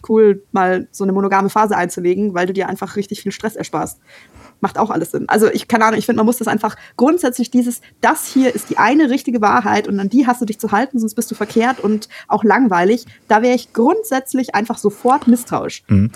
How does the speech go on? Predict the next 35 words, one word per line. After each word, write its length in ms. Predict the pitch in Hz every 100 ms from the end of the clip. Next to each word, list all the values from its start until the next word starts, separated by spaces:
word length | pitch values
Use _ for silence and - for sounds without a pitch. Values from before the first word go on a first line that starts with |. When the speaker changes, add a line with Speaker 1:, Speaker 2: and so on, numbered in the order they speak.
| -
Speaker 1:
Mach 100 | - 101
Speaker 2:
Aber 60 |
Speaker 1:
das 100 | 107
Speaker 2:
ist 60 | 262
Speaker 1:
mal 100 | 262
nicht 160 | 320
so, 140 | - 185
wenn 100 | 175
du 80 | 175
dann 140 | 175
Sektenführer 480 | 165 - - 160 135
bist. 260 | - - - -
Speaker 2:
Ist 160 | -
das, 100 | 120
ist 160 | - -
das 100 | 123
so, 120 | 110
dass 160 | 101 98
wenn 80 | 92
man 80 | 87
sagt, 320 | 87 - - -
ähm, 240 | 85 85 85
ich 100 | 98
lebe 200 | 95 92
nicht 180 | 101
monogam, 420 | 98 92 87 85 104
dass 160 | 95
man 100 | 87
dann 120 | 87
nicht 180 | 92 -
auch 80 | 95
die 80 | 95
Möglichkeit 420 | 98 - - 95
hat, 240 | 98 - 90
einfach 260 | 90 87